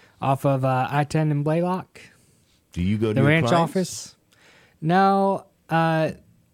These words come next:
Speaker 1: we are a, uh, online firm, though we h-, hold an office down on Blaylock.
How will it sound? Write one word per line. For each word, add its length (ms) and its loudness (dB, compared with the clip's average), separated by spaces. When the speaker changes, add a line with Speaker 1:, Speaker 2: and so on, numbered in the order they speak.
Speaker 1:
we 240 4
are 340 0
a, 400 0
uh, 220 -4
online 460 0
firm, 440 -2
though 140 0
we 240 0
h-, 160 -6
hold 180 0
an 60 0
office 420 -4
down 240 -4
on 160 -10
Blaylock. 560 -14